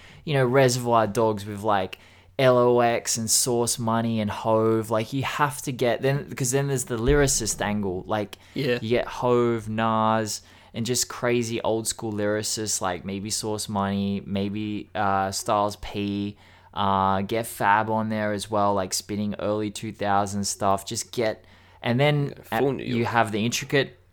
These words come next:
Speaker 1: artists like Black Thought, you get Rhapsody on the same one, like, those kind of artists,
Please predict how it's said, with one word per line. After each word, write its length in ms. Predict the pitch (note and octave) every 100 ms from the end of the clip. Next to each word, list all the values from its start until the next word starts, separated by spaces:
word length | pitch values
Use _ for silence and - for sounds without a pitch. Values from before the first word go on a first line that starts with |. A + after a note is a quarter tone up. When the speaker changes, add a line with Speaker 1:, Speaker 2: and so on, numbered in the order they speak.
| -
Speaker 1:
artists 460 | B2 C3 C3 -
like 180 | G#2 F#2
Black 300 | A2+ G#2+ -
Thought, 400 | A#2 A2+ A2+ - -
you 80 | G#2
get 180 | G#2 D#2+
Rhapsody 540 | A2+ A2+ - - A2
on 140 | G#2+
the 80 | G#2+
same 320 | G#2 G#2+ G#2+
one, 160 | G#2+ G#2+
like, 180 | G#2 G2+
those 300 | A#2 A#2+ A#2+
kind 260 | - A#2+
of 60 | A2+
artists, 540 | - G2 A#2 C3 C3+